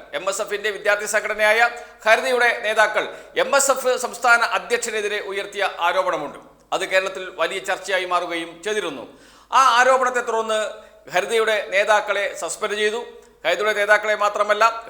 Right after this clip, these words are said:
ഹരിതയുടെ നേതാക്കളെ പിന്തുണച്ചവരെയും അന്ന് സസ്പെൻഡ് ചെയ്തിരുന്നു. എം എസ് എഫ് അഖിലേന്ത്യാ വൈസ് പ്രസിഡന്റായിരുന്ന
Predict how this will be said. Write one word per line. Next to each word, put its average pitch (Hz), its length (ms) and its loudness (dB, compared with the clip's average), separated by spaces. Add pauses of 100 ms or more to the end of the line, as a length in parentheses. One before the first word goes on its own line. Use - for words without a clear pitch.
ഹരിതയുടെ 202 640 0
നേതാക്കളെ 208 420 2 (100)
പിന്തുണച്ചവരെയും 202 640 -4 (140)
അന്ന് 180 220 -2 (140)
സസ്പെൻഡ് 185 400 -4
ചെയ്തിരുന്നു. 156 360 -6 (340)
എം 180 160 -2
എസ് 196 140 -2
എഫ് 185 180 -4 (120)
അഖിലേന്ത്യാ 185 320 0
വൈസ് 185 240 -2
പ്രസിഡന്റായിരുന്ന 180 560 -2